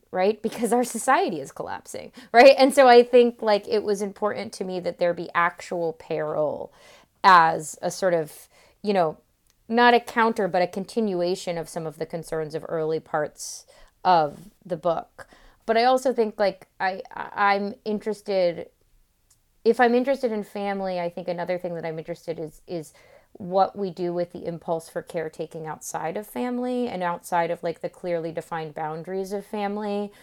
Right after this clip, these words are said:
And I think, like, the way that Alice transgresses boundaries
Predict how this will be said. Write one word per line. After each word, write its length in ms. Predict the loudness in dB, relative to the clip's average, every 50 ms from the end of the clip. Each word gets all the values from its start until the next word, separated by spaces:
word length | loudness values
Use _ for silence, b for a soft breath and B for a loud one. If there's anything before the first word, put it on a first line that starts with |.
| B B B B _ -12 -6
And 120 | -4 -2
I 120 | -2 -2
think, 360 | -2 -4 -6 -8 -8 -8 -12 -16 _ -8
like, 320 | -4 -2 0 0 -2 -4 -6 -12 -14
the 200 | -8 -6 -6 -6
way 500 | -6 -4 -2 -2 0 0 0 -2 -4 -4
that 320 | -4 -2 -2 -2 -4 -6 _ _ -4
Alice 800 | -2 0 2 2 2 0 -2 -4 -6 -8 -12 -16 -18 -20 -20 -20 b b b b b b b _
transgresses 1200 | -12 -8 -6 -4 -4 -4 -6 -8 -10 -8 -2 0 0 0 0 -2 -6 -6 -4 -4 -4 -6 -10 -10
boundaries 1200 | _ -6 -4 -4 -4 -6 -8 -8 -10 -10 -8 -8 -8 -8 -8 -8 -10 -10 -12 -16 -18 -20 -20 -20